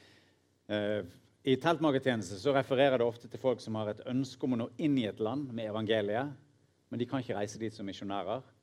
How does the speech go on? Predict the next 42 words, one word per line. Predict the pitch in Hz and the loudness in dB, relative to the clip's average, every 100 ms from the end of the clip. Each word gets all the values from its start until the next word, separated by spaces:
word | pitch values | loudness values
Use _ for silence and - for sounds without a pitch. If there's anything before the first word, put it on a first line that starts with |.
| _ _ _ | _ _ _
Så | - 135 | -16 -14
starter | - 131 143 - 160 | 0 2 2 0 0
de | 135 | 0
en | 131 123 | 0 -2
eller | 110 | -2
annen | 107 110 | -2 -2
virksomhet | 107 - 135 107 92 - - - _ _ _ _ _ _ _ | -4 -6 -4 -2 -4 -8 -20 -20 _ _ _ _ _ _ _
for | - 117 | -2 0
å | 127 | 0
komme | 117 | -2
seg | 120 135 | 0 0
inn, | 196 160 107 _ _ _ _ | 0 -2 -8 _ _ _ _
men | 127 | -4
de | 147 | -4
er | |
ikke | 156 143 | -4 -4
interessert | 123 - 151 - 95 | -4 -2 -2 -2 -6
i | |
virksomheten. | 98 - - 104 95 - 82 82 _ _ _ _ _ _ | -6 -10 -10 -8 -8 -12 -18 -18 _ _ _ _ _ _
De | - 107 | -2 -2
vil | 90 | 0
bare | 95 95 | -4 -4
dele | 95 98 | -4 -4
evangeliet. | 90 90 87 85 | -8 -8 -8 -10
Sånn | 82 123 | -10 -10
at | - | -8
hvis | 101 | -6
de | 110 | -6
har | - | -6
startet | - 139 160 139 120 | -4 -2 -4 -4 -4
et | 110 | -2
firma, | - 123 120 139 143 _ _ _ _ | 0 0 0 -2 -6 _ _ _ _
så | - 131 | -4 2
gjør | 151 | 4
de | 123 113 95 95 | 4 0 -4 -2
veldig | 156 151 | 2 2
lite | 120 - | 0 0
med | 127 117 | -2 0
det | 110 | 0
firmaet | 123 101 92 95 | -2 -2 -6 -6
når | |
de | 95 | -4